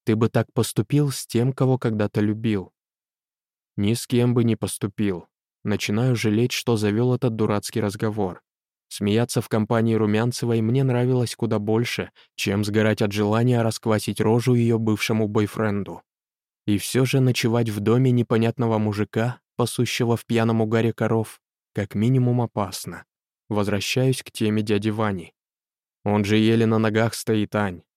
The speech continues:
Пришибёт нас, как белочка прискачет».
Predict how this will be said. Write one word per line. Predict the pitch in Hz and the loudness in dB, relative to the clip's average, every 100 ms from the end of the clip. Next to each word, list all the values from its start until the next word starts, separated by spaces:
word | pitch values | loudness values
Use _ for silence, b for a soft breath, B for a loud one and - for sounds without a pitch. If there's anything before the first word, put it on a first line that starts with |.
| _ | _
Пришибёт | 113 107 - 110 110 117 | -2 0 0 2 2 2
нас, | 113 107 | -2 0
как | 113 104 | -2 0
белочка | 107 107 107 - 104 | 2 4 2 0 -4
прискачет». | 107 101 - 101 - - | -2 -2 -2 -2 -4 -12